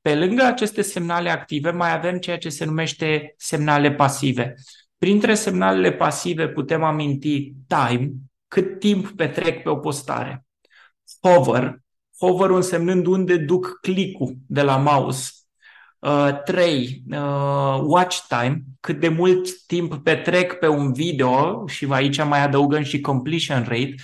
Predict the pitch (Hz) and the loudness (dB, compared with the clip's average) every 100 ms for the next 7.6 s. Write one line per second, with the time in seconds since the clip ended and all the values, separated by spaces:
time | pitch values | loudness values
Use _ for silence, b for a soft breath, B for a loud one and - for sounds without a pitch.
0 | B B 139 131 139 131 151 127 143 143 | B B -4 0 0 2 2 0 -2 2
1 | 143 139 147 139 131 127 143 143 135 139 | 2 2 0 0 0 0 -2 -2 -4 -2
2 | 123 127 180 220 B B B B - - | 0 0 0 -2 B B B B -10 0
3 | 170 131 123 123 117 - - _ - 139 | 2 4 2 0 -4 -6 -14 _ 0 2
4 | 123 120 120 117 123 123 147 156 160 160 | 4 4 4 2 -2 0 0 2 4 2
5 | 160 151 - 151 147 143 165 - 151 156 | 0 -2 -2 -2 0 0 0 0 -2 0
6 | 147 147 151 139 143 139 147 147 143 160 | 0 0 -2 -2 -4 -2 -2 0 0 2
7 | 175 143 135 160 135 | 2 0 -2 -2 -6